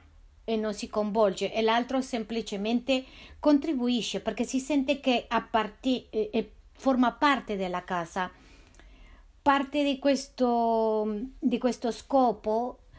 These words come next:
eterno è iniziare a conoscere la famiglia.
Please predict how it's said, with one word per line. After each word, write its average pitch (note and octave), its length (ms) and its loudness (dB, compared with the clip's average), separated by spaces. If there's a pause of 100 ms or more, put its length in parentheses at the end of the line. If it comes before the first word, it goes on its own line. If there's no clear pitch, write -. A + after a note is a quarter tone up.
(240)
eterno A3+ 840 0
è C4 240 4
iniziare C4 520 4
a C4 100 -2
conoscere B3 720 0
la G3 100 0
famiglia. F#3+ 640 -4